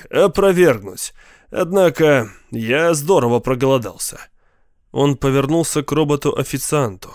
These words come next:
который по-прежнему стоял рядом и нетерпеливо гудел.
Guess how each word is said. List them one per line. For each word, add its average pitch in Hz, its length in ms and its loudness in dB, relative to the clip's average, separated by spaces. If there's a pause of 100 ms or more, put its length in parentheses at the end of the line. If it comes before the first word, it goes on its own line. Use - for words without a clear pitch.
(120)
который 151 420 -2
по-прежнему 131 720 -2
стоял 120 420 -2
рядом 139 400 -2 (340)
и 139 140 0
нетерпеливо 131 720 -2
гудел. 117 560 -6